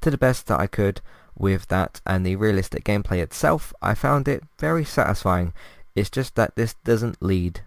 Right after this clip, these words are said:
to anything, so maybe once Skater X L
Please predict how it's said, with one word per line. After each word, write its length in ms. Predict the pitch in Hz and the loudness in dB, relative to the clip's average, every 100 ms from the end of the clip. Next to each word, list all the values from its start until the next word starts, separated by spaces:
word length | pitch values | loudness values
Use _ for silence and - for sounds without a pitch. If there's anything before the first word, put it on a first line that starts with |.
| - | -6
to 100 | - | -4
anything, 420 | 82 82 85 87 - | -2 -2 -2 -4 -8
so 380 | - 151 151 135 - | 2 4 4 0 0
maybe 340 | 131 127 123 | 2 2 2
once 360 | 117 117 - - | 2 0 -2 -12
Skater 460 | - 101 104 104 - | -2 0 0 0 -2
X 280 | 95 - | -4 -2
L 260 | 101 95 95 | 0 2 0